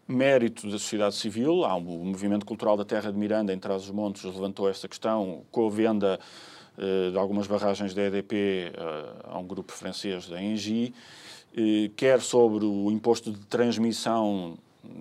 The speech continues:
dessas barragens, quer sobre o próprio, eh, imi.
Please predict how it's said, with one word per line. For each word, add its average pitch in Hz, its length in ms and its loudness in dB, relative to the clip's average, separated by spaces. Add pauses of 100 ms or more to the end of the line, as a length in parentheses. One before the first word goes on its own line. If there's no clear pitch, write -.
dessas 92 300 -6
barragens, 101 480 0
quer 107 160 -4
sobre 101 260 -4
o 98 140 -2
próprio, 98 720 -2
eh, 90 300 -4
imi. 92 280 -6